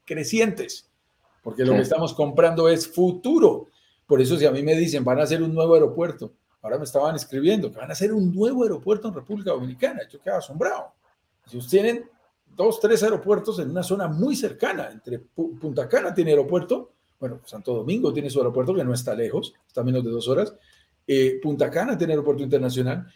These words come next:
Speaker 1: La Romana tiene aeropuerto, eh, internacional, aunque es privado, en Casa de Campo, y están haciendo un nuevo aeropuerto al lado del Hard Rock. Y, y yo decía, "Wow". En, en, en Riviera Maya hay aeropuerto en Cancún,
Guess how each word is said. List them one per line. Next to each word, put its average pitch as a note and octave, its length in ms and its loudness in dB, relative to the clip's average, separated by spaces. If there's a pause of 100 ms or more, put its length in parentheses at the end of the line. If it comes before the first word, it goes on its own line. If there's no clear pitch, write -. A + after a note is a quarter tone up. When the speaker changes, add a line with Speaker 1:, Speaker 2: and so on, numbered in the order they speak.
(120)
Speaker 1:
La D#3 180 4
Romana D3 580 0
tiene D#3+ 200 -4
aeropuerto, C#3+ 600 -4 (260)
eh, A#2+ 560 -4
internacional, B2+ 760 -2
aunque C3 200 -6
es B2 80 -6
privado, C3+ 580 2 (320)
en A#2+ 140 -8
Casa B2 280 -6
de A#2 100 -6
Campo, C#3+ 420 -4
y - 40 -12
están F#3+ 200 0
haciendo F#3 320 2
un D3 80 -2
nuevo A3 200 2
aeropuerto C#3 400 2
al B2+ 80 0
lado B2+ 160 4
del A#2+ 160 0
Hard B2+ 140 -6
Rock. A#2 300 -10 (340)
Y, C3 240 -6 (100)
y A#2 60 -12
yo A#2+ 120 -6
decía, - 280 -10
"Wow". - 380 -2 (500)
En, C3 220 -6
en, C3 320 -8
en C3+ 320 -10
Riviera E3 360 6
Maya D#3 380 0 (280)
hay C3+ 180 4
aeropuerto D3+ 460 6
en B3+ 80 0
Cancún, F#3 600 -2